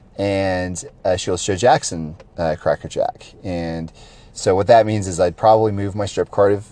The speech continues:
Joe Jackson and probably my, move my T two oh six Cobb, uh, whenever that time comes. So, um,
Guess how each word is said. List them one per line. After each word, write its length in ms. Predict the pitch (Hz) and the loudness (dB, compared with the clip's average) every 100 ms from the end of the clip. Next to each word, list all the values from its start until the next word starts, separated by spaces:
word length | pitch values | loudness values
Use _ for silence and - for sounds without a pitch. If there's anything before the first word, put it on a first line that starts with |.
| - | -6
Joe 220 | 113 107 | 0 2
Jackson 800 | 92 90 90 - 90 90 90 87 | 4 4 4 -2 -6 -4 -6 -8
and 520 | 85 85 85 82 82 90 - - - | -8 -6 -6 -6 -8 -14 -20 -20 -12
probably 220 | - 95 | 0 2
my, 340 | 92 90 85 - | 2 0 -2 -4
move 200 | 95 87 | -8 -6
my 140 | 85 | -8
T 160 | 85 87 | -8 -10
two 100 | 90 | -8
oh 40 | 82 | -6
six 280 | 85 - - | -8 -12 -6
Cobb, 420 | 82 78 80 90 - _ - - | 0 0 0 -10 -18 _ -18 -4
uh, 280 | 85 80 78 | -2 0 -2
whenever 360 | 87 85 80 | -4 -4 -4
that 160 | 80 80 | -6 -6
time 200 | 85 82 | -6 -10
comes. 420 | - 85 135 - - - - - - - - | -8 -10 -10 -18 -20 -20 -20 -20 -20 -20 -14
So, 560 | - 143 139 135 131 - - - | 0 6 8 8 4 -2 -10 -2
um, 420 | 104 110 107 | 2 2 0